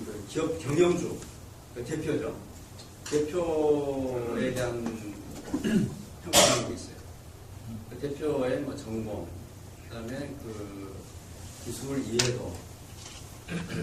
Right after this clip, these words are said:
동업종에서 뭐 몇 년 근무를 했느냐, 이런 것들이 다 그 계량화돼가지고 들어가도록 돼 있어요. 가장 중요하게 영향을 미치는 게 이제 그 경영주에 대한 거고,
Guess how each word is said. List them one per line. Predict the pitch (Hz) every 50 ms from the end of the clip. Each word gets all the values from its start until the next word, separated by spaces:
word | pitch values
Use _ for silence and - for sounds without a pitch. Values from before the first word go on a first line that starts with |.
| -
동업종에서 | 135 131 139 139 139 139 139 135 123 113 110 113 -
뭐 | - - - - 113 113 107 101 101
몇 | 104 113 120
년 | 127 135 139 139 139 131 123 123 - - - - - -
근무를 | 113 110 107 110 104 104
했느냐, | 101 98 95 92 90 90 87 - - - - - - - - 123
이런 | 123 127 139 139
것들이 | 139 131 - - 143 139 135 156 131
다 | 127 123 120 120 - - - - - -
그 | - 104 104 - - -
계량화돼가지고 | 127 131 147 147 143 143 135 123 107 104 98 95 - - 120 117 - -
들어가도록 | 110 107 101 101 - - - -
돼 | - -
있어요. | - - - - - - - - - - - - - - - -
가장 | 120 120 127 180 180 -
중요하게 | - 170 180 190 190 185 160 139
영향을 | 139 151 160 151 147
미치는 | - - 147 151 156
게 | 151 143 127
이제 | 120 127 120
그 | 110 113 104 107 123
경영주에 | 131 135 151 160 165 165 165 160 160 151 156 190 196 196 -
대한 | - 123 117 113 -
거고, | - - - 104 101 - -